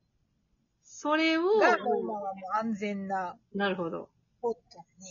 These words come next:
Speaker 2: なりましたよ。
Speaker 1: なるほどね。
Speaker 2: いや、でもいいよ。その代謝がさ、やっぱ変わるけんさ、
Speaker 1: うん。
Speaker 2: あったかいとさ。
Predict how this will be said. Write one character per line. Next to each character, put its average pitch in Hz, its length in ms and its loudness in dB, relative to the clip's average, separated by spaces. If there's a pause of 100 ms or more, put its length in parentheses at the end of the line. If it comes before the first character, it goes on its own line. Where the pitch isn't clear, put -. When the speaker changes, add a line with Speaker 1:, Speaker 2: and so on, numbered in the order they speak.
(320)
Speaker 2:
な 190 120 -14
り 196 140 -4
ま 202 160 -2
し - 120 -8
た 175 120 -2
よ。 156 140 -12 (680)
Speaker 1:
な 196 120 0 (260)
る 214 160 -4 (120)
ほ 202 240 -2
ど 208 320 0
ね。 247 1400 0 (880)
Speaker 2:
い 262 60 -4
や、 302 80 0
で 311 80 2
も 277 100 -2
い 233 40 -4 (180)
い - 20 -2
よ。 269 180 -2
そ 214 140 -8
の 196 120 -6
代 240 260 2
謝 254 160 0
が 254 140 2
さ、 214 340 -2
や 190 80 -8
っ - 80 -12
ぱ 214 180 -2
変 185 100 -4
わ 180 140 -2
る 185 180 -8
け - 120 -20
ん 165 60 -20
さ、 175 140 -6
Speaker 1:
う - 20 -4
ん。 165 40 -4
Speaker 2:
あ 175 40 -2
っ 170 100 -8
た 185 120 -2
か 170 160 -2
い 160 100 -10
と 160 100 -16
さ。 165 200 -8